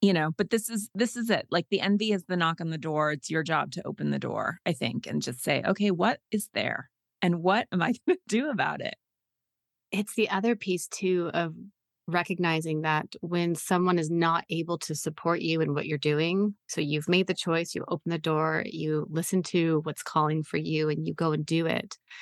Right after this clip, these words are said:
Speaker 2: then acknowledging that not everybody is going to be where you are, and to see
Speaker 1: Mm-hmm.
Speaker 2: that others is perhaps negative comments or perceptions of you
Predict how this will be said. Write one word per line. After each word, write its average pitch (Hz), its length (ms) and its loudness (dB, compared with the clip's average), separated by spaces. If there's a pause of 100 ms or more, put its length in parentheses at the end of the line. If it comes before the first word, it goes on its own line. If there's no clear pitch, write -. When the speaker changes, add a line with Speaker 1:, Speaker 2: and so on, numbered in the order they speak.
(260)
Speaker 2:
then 175 420 4
acknowledging 165 680 0
that 160 200 2
not 185 200 4
everybody 175 360 2
is 160 80 -2
going 151 160 -4
to 147 60 -2
be 151 120 -2
where - 140 -2
you - 140 -4
are, - 360 -2 (140)
and 180 260 2
to 170 180 0
see 254 220 2
Speaker 1:
Mm-hmm. 226 80 4
Speaker 2:
that 175 260 2 (440)
others 254 460 2
is 226 340 2 (560)
perhaps 214 400 -2
negative 180 380 0
comments 226 840 2
or 165 120 -4
perceptions - 640 -2
of 185 140 -4
you - 320 -2